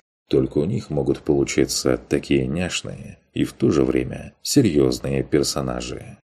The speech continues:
Богиня стояла сразу за алтарём и, чуть отставив правую ногу,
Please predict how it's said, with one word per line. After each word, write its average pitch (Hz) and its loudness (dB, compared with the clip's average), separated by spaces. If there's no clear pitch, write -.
Богиня 69 0
стояла 67 0
сразу 65 2
за 65 2
алтарём 69 0
и, 76 2
чуть - -4
отставив 71 -2
правую 69 4
ногу, 90 -2